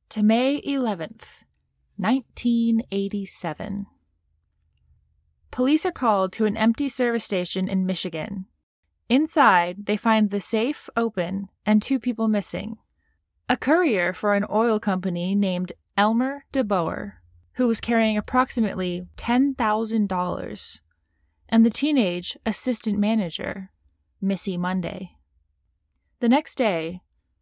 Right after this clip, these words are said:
Elmer's body is found in a marshy field twenty miles away. Let's jump back a little bit farther, to April seventeenth, nineteen eighty-six.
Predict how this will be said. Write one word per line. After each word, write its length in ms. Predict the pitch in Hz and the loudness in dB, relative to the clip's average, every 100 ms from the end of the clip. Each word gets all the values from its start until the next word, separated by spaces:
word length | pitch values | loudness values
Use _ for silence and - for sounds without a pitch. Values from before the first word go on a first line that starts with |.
| _ - | _ 4
Elmer's 320 | 220 220 208 | 6 6 4
body 320 | - 214 208 | 2 2 2
is 140 | 190 - | -2 -2
found 400 | 208 185 165 165 | -2 -2 -4 -6
in 100 | 175 | -6
a 20 | |
marshy 460 | 175 175 190 214 | -2 -2 -2 -6
field 520 | 214 214 175 160 165 - | -6 -4 -2 -4 -6 -8
twenty 280 | - 185 | -4 -4
miles 400 | 185 180 170 165 | -2 -4 -4 -6
away. 520 | 170 170 160 - - _ _ _ _ _ _ _ _ _ _ _ | -8 -8 -10 -12 -16 _ _ _ _ _ _ _ _ _ _ _
Let's 320 | 311 339 - - | -4 0 2 4
jump 300 | 294 247 220 | 2 2 2
back 260 | 220 208 | 2 2
a 80 | 208 | -2
little 220 | 196 190 | -4 -4
bit 180 | 185 175 | -4 -8
farther, 600 | - 175 160 - - - _ _ _ _ - | -4 -2 -2 -6 -12 -16 _ _ _ _ -6
to 180 | - 214 - | -4 -2 -2
April 380 | 277 - 320 | -2 -2 -4
seventeenth, 960 | 320 269 254 247 233 - 196 - - - - _ _ - | -2 0 0 0 -2 -2 -2 -6 -18 -20 -20 _ _ -2
nineteen 520 | 214 240 - 247 240 214 | 0 0 0 2 2 2
eighty-six. 880 | 214 208 - - - - - - | -2 -4 -4 -4 -6 -6 -6 -6